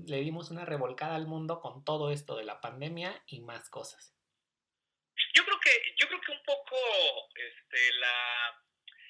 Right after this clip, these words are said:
Speaker 2: la, la, la gran lección aquí, Efra, de lo que, de lo que tú comentas, es que yo creo que esa, esa tendría que ser la responsabilidad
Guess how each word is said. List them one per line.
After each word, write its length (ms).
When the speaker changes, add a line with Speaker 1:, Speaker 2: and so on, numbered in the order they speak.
Speaker 2:
la, 340
la, 160
la 140
gran 240
lección 340
aquí, 280
Efra, 260
de 100
lo 140
que, 160
de 120
lo 120
que 100
tú 140
comentas, 560
es 100
que 220
yo 140
creo 160
que 100
esa, 160
esa 260
tendría 240
que 80
ser 100
la 80
responsabilidad 1000